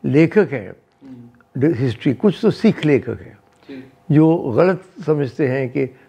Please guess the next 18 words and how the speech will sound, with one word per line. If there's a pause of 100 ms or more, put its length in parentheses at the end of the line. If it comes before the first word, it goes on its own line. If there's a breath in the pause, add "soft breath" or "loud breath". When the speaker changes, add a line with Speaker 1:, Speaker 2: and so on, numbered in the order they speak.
(180 soft breath)
Speaker 1:
महाराजा
गुलाब
सिंह
जी
ने
कोई
सिखों
को (320 loud breath)
कभी
नहीं
किया।
जब (100)
तक
महाराजा
रणजीत
सिंह
जी
जि-,